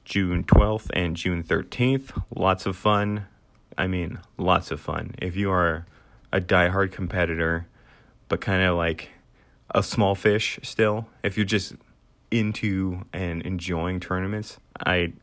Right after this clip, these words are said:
highly recommend this one for that business aspect, that feel of, like, wanting to compete at that, like, hardcore, like, "Ooh, I'll sleep in my car if I have to."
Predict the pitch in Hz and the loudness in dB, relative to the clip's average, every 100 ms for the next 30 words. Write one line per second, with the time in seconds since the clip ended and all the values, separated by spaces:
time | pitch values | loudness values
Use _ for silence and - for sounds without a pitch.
0 | - - - 101 98 85 82 87 82 76 | -20 -4 0 2 2 0 -2 -4 -4 -6
1 | - 85 80 - 82 - - - - - | -6 -6 -6 -6 -4 -4 -6 -14 -16 -4
2 | 95 87 78 - - 82 - - - - | -4 -2 -8 -6 -6 -8 -8 -12 -12 -20
3 | - - - - - 87 - - 110 95 | -20 -20 -20 -18 -2 -2 0 0 2 2
4 | 87 - 85 90 76 - - - - - | 2 0 -2 -2 -2 -2 -10 -20 -20 -10
5 | - 95 90 87 87 - 90 - - 85 | -2 0 0 -2 -6 -6 -6 -4 -6 -6
6 | - - _ _ _ _ 92 90 80 - | -8 -14 _ _ _ _ -4 -2 -4 -6
7 | 78 - - 101 92 78 - 95 85 80 | -8 -8 -4 0 0 0 -2 -2 0 -2
8 | - 139 117 104 95 - 135 131 98 90 | 0 2 2 0 -2 0 0 2 -2 -2
9 | 117 104 90 90 95 85 - 98 78 | 0 0 0 -2 -2 -2 -2 -2 -2